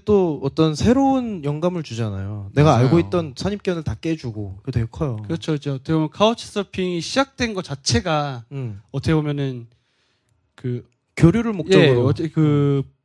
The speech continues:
Speaker 3: 미국의 한 대학생이 아이슬란드 표가 생긴 거예요.
Speaker 1: 음.
Speaker 3: 근데 이 친구가 아이슬란드 가야 되는데 그냥 표만 생겼지 돈이 없으니까 구글링 해가지고 한 천오백 명 아이슬란드 대학교 어떤 기숙사의 그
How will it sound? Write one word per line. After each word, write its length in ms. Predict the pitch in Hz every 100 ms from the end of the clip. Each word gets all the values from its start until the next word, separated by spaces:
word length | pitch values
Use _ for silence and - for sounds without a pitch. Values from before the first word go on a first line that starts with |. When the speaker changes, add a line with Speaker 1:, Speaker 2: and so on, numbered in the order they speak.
| _ -
Speaker 3:
미국의 280 | 165 180 180
한 120 | 180
대학생이 720 | 160 170 190 180 208 135 101 _
아이슬란드 480 | 139 185 202 196 165
표가 220 | - 185
생긴 280 | 165 180 170
거예요. 460 | 123 107 107 104 107
Speaker 1:
음. 240 | 120 98 - _ -
Speaker 3:
근데 120 | 135
이 60 |
친구가 580 | 139 - 151 143 143 123 - _ _ _
아이슬란드 360 | 147 139 170 151
가야 200 | 143 143
되는데 540 | 135 127 165 123 101 _
그냥 160 | 175 -
표만 260 | 269 285
생겼지 360 | 233 202 185 165
돈이 200 | 185 208
없으니까 680 | 143 151 147 151 170 113 107 _ _ _
구글링 360 | 180 208 214 190
해가지고 540 | 185 160 147 160 139
한 180 | 113 147
천오백 300 | - 233 233
명 300 | 202 190 254 - _ _ _ -
아이슬란드 380 | 151 - 170 143
대학교 440 | 151 202 - 151
어떤 180 | 143 127
기숙사의 1040 | 170 214 - - 165 139 127 123 127 123 -
그 220 | 135